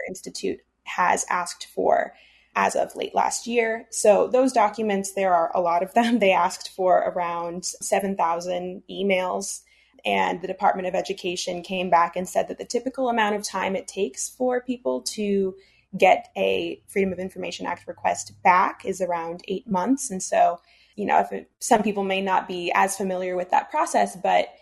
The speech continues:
when you file for public records, it can take some time for departments to make sure that those records are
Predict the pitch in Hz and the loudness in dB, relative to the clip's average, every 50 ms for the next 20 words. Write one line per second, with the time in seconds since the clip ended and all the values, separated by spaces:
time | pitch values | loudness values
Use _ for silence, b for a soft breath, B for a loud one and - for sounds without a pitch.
0 | b b b _ - 208 208 208 202 196 202 196 - - 190 170 180 175 175 180 | b b b _ -2 -2 0 0 0 0 -2 -2 0 0 2 4 4 4 4 2
1 | 185 185 - - 190 185 - - 196 - - 185 - - 175 180 180 - 180 180 | 0 -2 -2 -4 -4 -4 -2 -4 -4 -2 -2 -4 -2 0 0 0 0 -2 -4 -4
2 | 175 170 - - - - - - 190 196 185 185 - 196 180 165 - - 190 180 | -4 -4 -4 -6 -6 -6 -6 -4 -4 -2 -4 -2 -2 -2 -2 -2 -4 -8 -8 -8
3 | 180 - - - 190 180 180 175 170 175 180 - - 190 180 175 175 175 185 - | -8 -10 -8 -6 -4 -2 -2 -2 -4 -6 -6 -4 0 2 2 2 2 0 -2 -2
4 | - 175 165 - 185 165 170 - - - - 196 185 175 170 175 - 185 180 170 | 0 0 0 0 -2 -8 -8 -8 -8 -8 -6 -6 -6 -6 -6 -8 -8 -6 -6 -6
5 | 165 - - - 185 175 170 170 165 170 165 175 180 175 175 - - - 180 180 | -6 -6 -6 -4 -2 0 2 2 0 0 0 0 2 2 2 0 -2 -4 -6 -6
6 | 180 180 180 175 180 - 180 175 170 170 - - - - 196 180 170 170 165 | -2 2 2 2 2 0 -4 -4 -4 -6 -8 -6 0 2 4 4 4 4 2